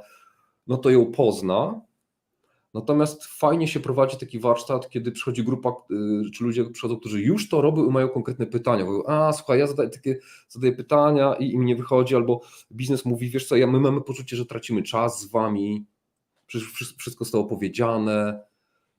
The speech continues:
Yy, więc, y, będziemy mówić o, o skillach miękkich.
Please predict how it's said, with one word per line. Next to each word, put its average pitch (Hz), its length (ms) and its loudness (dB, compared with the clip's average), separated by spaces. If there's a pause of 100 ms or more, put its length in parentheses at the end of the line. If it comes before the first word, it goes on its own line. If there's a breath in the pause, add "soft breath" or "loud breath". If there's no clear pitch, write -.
(180)
Yy, 90 1300 -2
więc, - 1300 -10
y, - 20 -18 (380)
będziemy 113 360 -2
mówić 151 340 -2
o, 117 240 2
o 110 140 -4
skillach 135 340 -4
miękkich. 123 440 -4